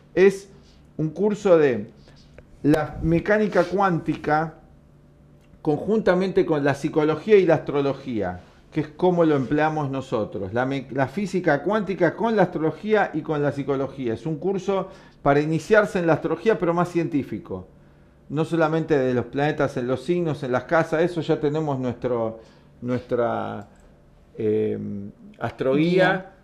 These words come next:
Speaker 1: con un manual donde todo eso se puede estudiar, el alumno, pero acá es mucho más específico del tema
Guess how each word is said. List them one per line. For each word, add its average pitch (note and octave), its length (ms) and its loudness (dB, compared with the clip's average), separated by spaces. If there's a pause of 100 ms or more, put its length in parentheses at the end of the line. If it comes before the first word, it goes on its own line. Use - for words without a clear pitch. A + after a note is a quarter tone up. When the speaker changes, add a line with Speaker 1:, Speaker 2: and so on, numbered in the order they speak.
(260)
Speaker 1:
con A#2+ 160 -2
un B2 260 -2
manual F3+ 720 4
donde A#2 380 -2
todo C#3+ 220 4
eso C3 120 -4
se A#2 120 -8
puede B2 220 2
estudiar, E3+ 420 6
el C#3 120 4
alumno, F3+ 440 2
pero C#3+ 180 0
acá F#3 180 0
es E3+ 80 0
mucho F3+ 320 -2
más E3+ 160 0
específico F3+ 840 -2 (300)
del C#3 240 6
tema F#3 420 4